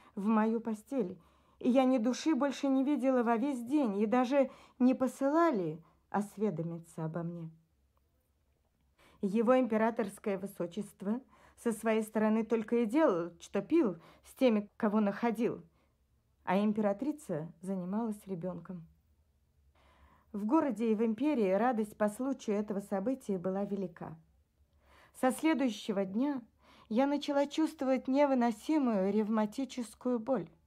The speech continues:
Эта боль мешала мне спать, и притом я схватила сильную лихорадку.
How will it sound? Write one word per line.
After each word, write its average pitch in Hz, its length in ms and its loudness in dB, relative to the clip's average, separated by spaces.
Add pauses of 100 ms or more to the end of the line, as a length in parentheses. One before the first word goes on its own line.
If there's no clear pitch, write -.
(440)
Эта 254 240 4
боль 294 240 4
мешала 285 420 2
мне 277 200 -2
спать, - 640 -6 (520)
и 233 80 -2
притом 262 360 2
я 233 160 2
схватила 220 540 0
сильную 208 580 -2
лихорадку. 175 640 -8